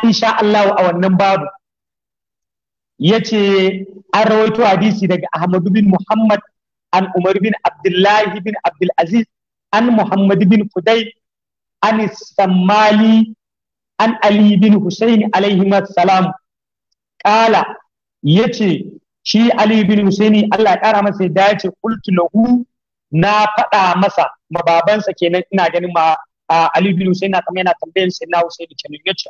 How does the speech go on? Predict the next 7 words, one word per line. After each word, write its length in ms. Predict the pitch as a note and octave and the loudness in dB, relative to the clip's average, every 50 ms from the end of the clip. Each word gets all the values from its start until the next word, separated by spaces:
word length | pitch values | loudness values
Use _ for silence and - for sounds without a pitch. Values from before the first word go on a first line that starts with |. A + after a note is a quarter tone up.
| - | -4
"As'aluka 640 | - G3 - - - - F#3+ G3 G#3 - G3+ F#3 F3+ F3+ - - - _ _ - | -4 -4 -4 -6 -4 -2 -2 -2 -2 0 0 0 0 0 -6 -18 -20 _ _ -4
an 200 | F#3+ F#3+ G3 - - | -4 -4 -4 -4 -2
fulani 460 | F3+ F3+ F3+ F3+ F#3 F#3+ F#3 F3+ F3 E3+ | 0 2 2 2 2 0 0 -2 -2 -2
wa 80 | E3 E3 - | -4 -6 -4
fulani." 460 | - D#3 E3+ F3+ F#3+ G3 F#3+ F3+ D#3 - _ _ _ _ _ _ _ _ _ _ _ _ _ _ _ | -4 -2 0 0 0 0 0 -2 -4 -6 _ _ _ _ _ _ _ _ _ _ _ _ _ _ _
Da 100 | - - - | -6 -2 0
Allah, 340 | - G3+ G3+ G3 F#3 F3 - | 0 2 2 2 2 0 0